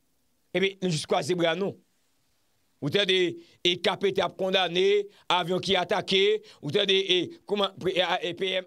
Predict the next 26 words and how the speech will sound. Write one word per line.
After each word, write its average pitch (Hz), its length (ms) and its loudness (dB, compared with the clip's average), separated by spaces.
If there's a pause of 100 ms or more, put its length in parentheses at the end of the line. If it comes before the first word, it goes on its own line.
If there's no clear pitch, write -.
(120)
Didier 160 400 -8
et 175 80 -4
Fils 175 280 -8
Aimé 202 400 -2 (200)
a, 180 380 -6
a 170 40 -12
condamné, 202 640 -4 (220)
et, 180 200 -6 (100)
a, 180 340 -6
mais, 160 180 -8
mais, 170 240 -8
et 180 80 -6
c'est, 180 100 -12
c'est, - 160 -16 (300)
est-ce 202 240 -6
que 277 80 -4
nous 240 240 -8
avons 175 120 -6
fait - 380 -8
comme 180 260 -6
autorité 190 680 -4 (480)
pour 185 120 -6
nous, 202 140 -4 (120)
tout 226 140 -4 (120)
a 170 120 -6
condamné? 185 520 -4